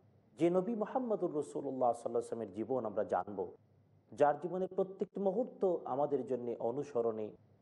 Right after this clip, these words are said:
আদিষ্ট হয়েছে। আমরা আল্লাহ সুবহানাহু ওয়া তাআলা কোরআন আল কারীমে তার ব্যাপারে কি কি বলেছেন? একুশ নম্বর সূরা, নাম হলো আল আম্বিয়া,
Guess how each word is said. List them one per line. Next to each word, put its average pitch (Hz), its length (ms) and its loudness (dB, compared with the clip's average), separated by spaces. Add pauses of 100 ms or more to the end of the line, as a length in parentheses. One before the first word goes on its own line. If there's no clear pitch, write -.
(200)
আদিষ্ট 120 500 2
হয়েছে। 95 440 0
আমরা 110 320 -2 (540)
আল্লাহ 233 200 4
সুবহানাহু 185 520 -4
ওয়া 101 120 -8
তাআলা 104 240 -8 (120)
কোরআন 208 380 2
আল 208 160 -2
কারীমে 214 300 0
তার 117 200 0
ব্যাপারে 101 320 -6 (100)
কি 117 100 -12
কি 95 200 -16
বলেছেন? 92 400 -10 (760)
একুশ 190 420 2
নম্বর 92 340 2
সূরা, 120 400 2 (960)
নাম 135 260 2
হলো 110 340 -2 (420)
আল 131 260 4
আম্বিয়া, 147 760 4